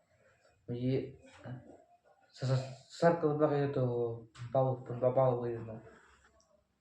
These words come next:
त्याला दम निघत नाही पाऊस आल्याशिवाय. सारखंच येणार आल्यावर पाऊस.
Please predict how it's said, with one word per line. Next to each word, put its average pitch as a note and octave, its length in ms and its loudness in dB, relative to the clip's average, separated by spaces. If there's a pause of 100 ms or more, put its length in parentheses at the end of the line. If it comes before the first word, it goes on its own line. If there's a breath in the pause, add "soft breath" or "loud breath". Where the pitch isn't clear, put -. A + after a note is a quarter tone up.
(180)
त्याला C3+ 160 2
दम D3 240 8
निघत C#3 300 2
नाही B2+ 160 0
पाऊस C3+ 280 4
आल्याशिवाय. B2+ 680 2 (1800)
सारखंच C#3+ 440 2
येणार B2+ 300 2
आल्यावर A2 440 0 (720)
पाऊस. A#2+ 500 0